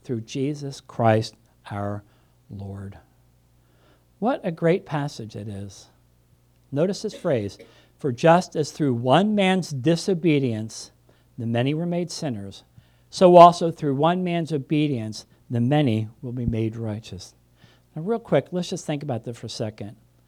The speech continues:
There's two major ways of looking at this, and neither of them, I'm positive what, what it means.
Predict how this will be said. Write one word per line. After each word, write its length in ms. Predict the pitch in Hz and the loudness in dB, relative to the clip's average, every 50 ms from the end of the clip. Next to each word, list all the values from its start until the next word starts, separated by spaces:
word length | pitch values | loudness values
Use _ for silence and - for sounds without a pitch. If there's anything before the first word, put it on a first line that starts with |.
| _ _ _ _ _ _ _ _ _ - | _ _ _ _ _ _ _ _ _ -8
There's 160 | 139 139 - | -6 -6 -6
two 260 | - - - 226 240 | -4 -2 0 2 4
major 320 | 247 247 220 220 220 196 165 | 4 4 4 2 2 2 2
ways 380 | 160 160 156 143 143 127 - | 6 6 8 8 6 6 4
of 80 | 135 127 | 2 2
looking 320 | 135 135 - - 151 123 | 2 2 2 0 -2 -2
at 100 | 113 117 | -2 -2
this, 380 | - 117 85 85 - - - - | -4 -8 -10 -10 -14 -16 -16 -16
and 160 | 131 135 147 | -18 -14 -10
neither 300 | 127 131 143 165 170 180 | -6 -4 -4 -4 -4 -4
of 80 | 175 165 | -4 -4
them, 260 | 160 151 151 151 151 151 123 117 _ - - - | -4 -4 -4 -4 -6 -8 -12 -16 _ -20 -18 -10
I'm 180 | - 120 127 123 | -6 -6 -6 -2
positive 640 | - - 139 135 127 120 - - - - - - - | 2 4 6 6 6 4 2 -6 -12 -16 -20 -14 -10
what, 160 | 131 139 - | -8 -6 -4
what 140 | 127 127 127 | -2 -2 -2
it 80 | 151 160 | -2 -4
means. 400 | 131 123 117 98 90 - - | -4 -4 -4 -6 -6 -10 -14